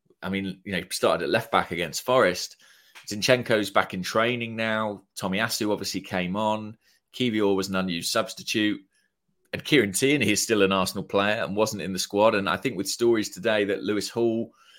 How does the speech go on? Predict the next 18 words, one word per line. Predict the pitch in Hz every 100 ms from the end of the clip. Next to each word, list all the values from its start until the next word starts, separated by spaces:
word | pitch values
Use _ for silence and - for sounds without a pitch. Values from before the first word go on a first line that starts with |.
| _ _ _ _ -
uh, | 90 87 76
looks | 110 -
to | -
be | 101
headed | 104 92
for | 95
Newcastle, | 110 117 117 107 104 - 107 104 104 _
you | 95
know, | 95 95
that's | -
another | 95 104 104
potential | 95 - 110 87 92
option | 95 - - 110
for | 104 -
Tierney | - 104 101 101
off | 92 -
the | 87
table, | - 107 107 98 104 98